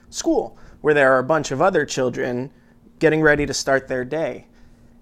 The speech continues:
And according to the clock above the school, it is almost nine A M. And outside of the school, the principal is there to greet them,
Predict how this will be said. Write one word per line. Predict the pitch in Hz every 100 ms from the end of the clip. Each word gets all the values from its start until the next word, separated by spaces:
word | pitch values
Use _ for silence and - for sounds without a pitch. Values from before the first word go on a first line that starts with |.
| -
And | 127 123 120 117
according | 127 151 135 127
to | 131
the | 117
clock | - 190 180 151
above | 147 170 160 143
the |
school, | 127 - 127 131 147 - - - -
it | 131 131
is | 127 123 -
almost | 196 196 185 151 131 - - - -
nine | 131 123 123
A | 123 120
M. | - - - _ - - _ _ -
And | 123 117 113 -
outside | 151 151 156 151
of |
the | 147
school, | - 147 165
the | 165
principal | - 156 147 123 120 131 160 -
is | 127 117
there | 117 120
to | -
greet | - 131 156
them, | - 120 135